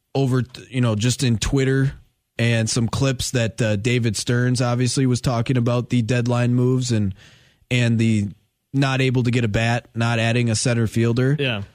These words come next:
Speaker 1: I couldn't shake my head hard enough about some of the things that came out of his mouth where it's like, you're just effing lying.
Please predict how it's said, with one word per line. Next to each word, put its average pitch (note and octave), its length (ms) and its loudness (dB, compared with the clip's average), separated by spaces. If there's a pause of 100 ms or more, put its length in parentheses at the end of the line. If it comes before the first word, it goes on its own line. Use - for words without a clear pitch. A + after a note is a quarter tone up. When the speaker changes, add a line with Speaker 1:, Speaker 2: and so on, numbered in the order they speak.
(1300)
Speaker 1:
I E3 180 0
couldn't A3 300 0
shake E3+ 380 -2
my D3+ 180 2
head C3 480 0 (640)
hard C#3 320 0
enough A#2 600 0 (100)
about C#3 340 0
some D#3 240 0
of D#3 60 2
the D3+ 100 2
things C#3 360 0
that B2 180 0
came C3 240 0
out B2+ 100 -2
of B2 60 2
his A#2+ 200 0
mouth A#2 280 0
where C#3 100 2
it's B2 140 -2
like, A#2 300 -2 (340)
you're C#3 160 2
just D#3+ 420 0
effing C#3 380 0
lying. G2+ 500 0